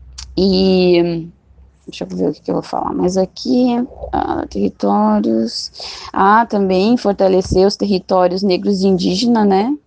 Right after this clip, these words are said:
As aldeias e os quilombos em Porto Alegre. E também combater as remoções, né? Das ocupações. Na,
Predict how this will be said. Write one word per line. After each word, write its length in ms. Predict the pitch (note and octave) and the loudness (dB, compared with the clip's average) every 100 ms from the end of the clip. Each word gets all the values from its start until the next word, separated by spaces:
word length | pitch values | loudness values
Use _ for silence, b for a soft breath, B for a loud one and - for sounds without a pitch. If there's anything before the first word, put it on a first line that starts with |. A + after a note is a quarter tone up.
| _ _ | _ _
As 200 | F#3 F#3 | -4 2
aldeias 520 | G3 F#3 F#3 G3+ G#3 | 2 2 2 2 2
e 60 | G3 | -2
os 100 | G3 | -6
quilombos 840 | - F#3+ F3+ G3+ A3+ A#3+ - - _ B B B B - - - | -4 0 2 2 2 -2 -6 -12 _ B B B B -20 -20 -4
em 160 | G#3 G3 | 0 2
Porto 300 | F#3+ F#3+ F#3 | 2 0 2
Alegre. 680 | F3+ F3 E3+ G3 G#3+ B3+ B3+ - B B B - | 2 4 2 0 -2 -4 -6 -14 B B B -2
E 360 | G3+ A3 C4 D4 | 0 4 4 2
também 400 | D4 C4+ A#3+ B3 | 2 4 2 2
combater 400 | C#4 C4 C4 B3 | 2 2 4 2
as 100 | C4+ | 2
remoções, 720 | C4 C4+ D4+ - A#3+ A#3 A3 | 2 2 2 2 2 2 2
né? 320 | G3 F#3 B3 - - | 2 2 -2 -8 -8
Das 300 | G#3 G#3 G#3+ | 0 0 0
ocupações. 920 | A3+ A3 A#3+ C4 - F3+ E3+ - - B B B B B | -4 0 0 0 -2 -2 -2 -4 -8 B B B B B
Na, 460 | - F3+ F3+ G#3 | 0 2 4 4